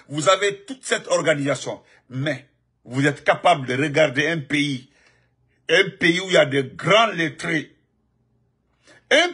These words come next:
pays où il y a beaucoup, beaucoup, beaucoup d'intellectuels. Vous regardez ces Guinéens pour dire que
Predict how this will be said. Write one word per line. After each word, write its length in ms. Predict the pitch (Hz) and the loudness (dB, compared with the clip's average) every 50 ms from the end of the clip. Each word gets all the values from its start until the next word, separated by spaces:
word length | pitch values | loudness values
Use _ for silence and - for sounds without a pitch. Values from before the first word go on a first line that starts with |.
| - | 0
pays 360 | - 269 269 277 294 339 381 359 - | 2 2 2 2 0 -2 -4 -2 2
où 140 | 302 311 311 | 2 2 4
il 60 | 269 | 4
y 40 | 247 | 4
a 280 | 220 202 180 156 135 - _ - | 4 4 2 -2 -8 -10 _ 0
beaucoup, 360 | 359 330 - - - 302 311 277 - | 0 0 0 -4 -10 -12 -12 -12 -10
beaucoup, 300 | - 294 302 302 - 302 | -8 -8 -8 -8 -8 -16
beaucoup 320 | 277 233 269 277 - - 254 | -14 -12 -12 -14 -12 -10 -6
d'intellectuels. 720 | 180 180 165 147 131 - 139 131 - - - - - - _ _ _ - _ _ - | -4 -4 -4 -4 -6 -8 -10 -10 -10 -14 -16 -16 -16 -16 _ _ _ -20 _ _ -8
Vous 120 | - 135 | -6 -4
regardez 440 | 151 165 147 165 170 165 147 160 160 | -4 -2 0 0 0 0 0 -4 -6
ces 220 | 139 - 123 113 | -4 -6 -8 -8
Guinéens 300 | 98 - 135 135 139 139 | -6 -6 -4 -2 -2 -4
pour 200 | 135 - 113 107 | -6 -8 -14 -16
dire 380 | 92 90 - 151 143 127 98 - | -12 -8 -6 -4 -4 -4 -6 -10
que 220 | - - - - | -16 -18 -18 -20